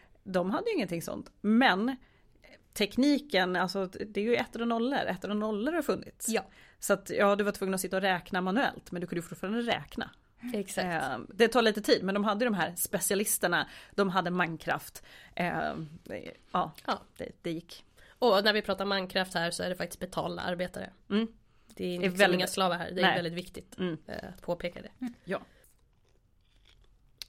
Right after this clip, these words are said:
Speaker 2: Templet som han uppförde åt sig själv var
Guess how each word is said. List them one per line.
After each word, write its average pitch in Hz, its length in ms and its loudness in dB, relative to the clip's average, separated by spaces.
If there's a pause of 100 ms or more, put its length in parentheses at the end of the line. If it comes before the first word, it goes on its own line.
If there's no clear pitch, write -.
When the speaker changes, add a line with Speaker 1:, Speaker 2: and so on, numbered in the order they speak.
Speaker 2:
Templet 285 600 6
som 220 280 2
han 208 140 0
uppförde 190 380 2
åt 190 140 2
sig 208 120 -2
själv 277 420 2 (960)
var 196 580 6